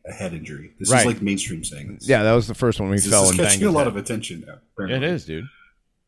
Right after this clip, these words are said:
Speaker 2: It should. I
Speaker 1: That's
Speaker 2: mean, like,
Speaker 1: funny.
Speaker 2: when the media reports stuff like this.
Speaker 1: They, they're going on to talk about,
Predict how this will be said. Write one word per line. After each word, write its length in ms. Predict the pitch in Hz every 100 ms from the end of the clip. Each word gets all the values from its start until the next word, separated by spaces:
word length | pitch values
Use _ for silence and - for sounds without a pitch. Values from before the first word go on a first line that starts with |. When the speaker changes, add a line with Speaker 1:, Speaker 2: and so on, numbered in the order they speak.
| _ _ _ _ _ _ _
Speaker 2:
It 120 | - 127
should. 380 | 262 - 85 -
I 60 |
Speaker 1:
That's 40 | 131 143
Speaker 2:
mean, 80 |
like, 180 | 143 151
Speaker 1:
funny. 60 | 151
Speaker 2:
when 120 | 156
the 60 | 156
media 320 | 175 220 202
reports 400 | 180 - 254 -
stuff 240 | - 113
like 160 | 101 92
this. 300 | 92 123 - _ _ _ _ _ _ _ _ _ _ _ _ _ _ _ _ _ _ _ _ _ _ _ _ _ _ _ _ _ _ _ _ _ _ _ _ _ -
Speaker 1:
They, 100 | 117
they're 320 | 113 107 113
going 260 | 110 107
on 160 | 107 104
to 60 | 95
talk 240 | 104 95
about, 420 | 95 95 92 90